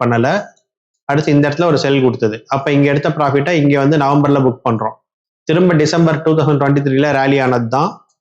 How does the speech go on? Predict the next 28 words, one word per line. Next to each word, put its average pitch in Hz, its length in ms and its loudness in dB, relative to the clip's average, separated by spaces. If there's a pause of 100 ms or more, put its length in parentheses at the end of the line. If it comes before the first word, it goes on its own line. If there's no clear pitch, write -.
(340)
இங்க 151 220 4
டெசிவா 143 320 0 (140)
பிரேக் 135 280 -2
ஆகல, 127 160 2 (240)
இங்கேயும் 143 320 2
பாருங்க 123 300 0
பிரேக் 131 240 0
ஆகல, 123 200 0 (120)
இங்கேயும் 139 360 0
பிரேக் 120 260 -2
ஆகல, 117 180 0 (800)
இங்கேயும் 147 380 2
பிரேக் 131 280 0
ஆகல. 117 200 0 (420)
கடைசியா 131 360 0 (100)
இங்க 135 160 0 (100)
வந்து 127 220 0
தான் 147 120 0
நமக்கு 127 280 -2 (540)
ஒன் 143 140 2 (100)
இயர் 156 260 0
ரேலி 147 260 0
கொடுத்துட்டு 123 400 0
தான் 170 140 -2
இங்க 131 200 0
தான் 131 160 0
பிரேக் 117 260 -2
ஆகுது. 110 160 -4